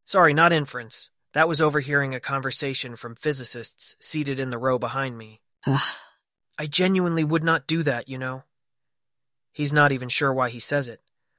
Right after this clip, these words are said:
Speaker 1: Wouldn't have said it if not for earlier instructions and momentum about thinking out loud.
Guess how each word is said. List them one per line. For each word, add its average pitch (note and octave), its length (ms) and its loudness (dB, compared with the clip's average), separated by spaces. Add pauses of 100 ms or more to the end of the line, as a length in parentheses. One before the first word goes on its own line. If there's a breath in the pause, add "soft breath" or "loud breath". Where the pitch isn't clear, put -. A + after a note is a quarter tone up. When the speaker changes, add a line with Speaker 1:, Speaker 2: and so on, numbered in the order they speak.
(200)
Speaker 1:
Wouldn't E3 280 4
have B2+ 120 -4
said C3+ 220 0
it A#2 160 -6
if B2 100 -10
not C#3 240 0
for - 160 -6
earlier D3 420 2
instructions C3 640 -2
and B2+ 120 -6
momentum C3 480 -2
about A#2+ 280 -4
thinking C#3 380 -6
out A#2+ 180 -8
loud. B2+ 360 -2